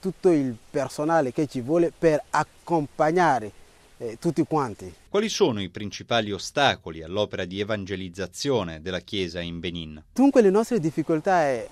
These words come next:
Speaker 1: avere persone ben formate per formare altre persone. E poi anche c'è bisogno di avere dei locali per tutte le nostre prospettive. Abbiamo bisogno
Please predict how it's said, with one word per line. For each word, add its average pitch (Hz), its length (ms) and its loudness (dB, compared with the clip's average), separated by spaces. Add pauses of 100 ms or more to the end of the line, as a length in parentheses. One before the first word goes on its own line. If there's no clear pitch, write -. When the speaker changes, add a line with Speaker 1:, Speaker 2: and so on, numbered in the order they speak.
(120)
Speaker 1:
avere 196 680 4 (160)
persone 180 540 4
ben 196 260 4
formate 156 540 0 (100)
per 170 480 8 (240)
formare 202 640 4 (120)
altre 175 360 4
persone. 127 580 0 (240)
E 196 240 8
poi 254 380 8
anche 147 1120 6
c'è 220 180 6
bisogno 190 420 6
di 151 200 2 (220)
avere 170 500 6
dei 143 200 2 (100)
locali 156 800 4 (240)
per 156 460 6
tutte 214 340 4
le 160 140 4
nostre 165 720 2 (240)
prospettive. 151 920 0
Abbiamo 190 400 8
bisogno 208 640 8